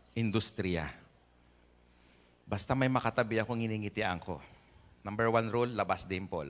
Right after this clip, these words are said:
okay? Pangalawa,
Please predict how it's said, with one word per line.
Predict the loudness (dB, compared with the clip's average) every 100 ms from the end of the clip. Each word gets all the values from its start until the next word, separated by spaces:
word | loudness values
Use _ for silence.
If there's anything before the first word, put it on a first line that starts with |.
| -6
okay? | -2 -2 -4 -12 -20 -20 -20 -20 -20 -18 -18 -16 -16 -16 -18 -18 -18 -20 -20 0
Pangalawa, | 4 8 8 10